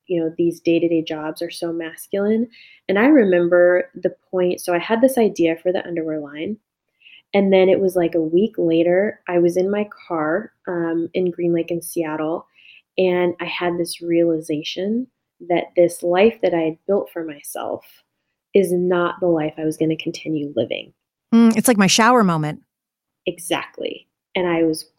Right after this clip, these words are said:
Speaker 1: crying,
Speaker 2: Mm.
Speaker 1: and I was so scared
Speaker 2: Mm.
Speaker 1: because this is everything I knew,
Speaker 2: Yeah.
Speaker 1: and it's safe.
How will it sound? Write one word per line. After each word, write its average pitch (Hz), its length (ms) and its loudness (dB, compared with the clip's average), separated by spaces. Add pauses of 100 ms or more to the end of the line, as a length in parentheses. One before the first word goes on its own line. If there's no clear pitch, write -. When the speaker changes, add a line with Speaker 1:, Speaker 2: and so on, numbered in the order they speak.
(220)
Speaker 1:
crying, 170 500 -6 (480)
Speaker 2:
Mm. 185 260 0
Speaker 1:
and 175 400 2
I 180 120 2
was 165 260 4
so - 460 -6
scared - 580 -8 (340)
Speaker 2:
Mm. 185 120 -18
Speaker 1:
because 180 640 2 (500)
this 196 320 4
is 196 140 -2
everything 170 440 0
I 147 120 -8
knew, 147 560 -6 (320)
Speaker 2:
Yeah. 170 200 -16
Speaker 1:
and 175 140 -2
it's - 100 -8 (320)
safe. - 380 -10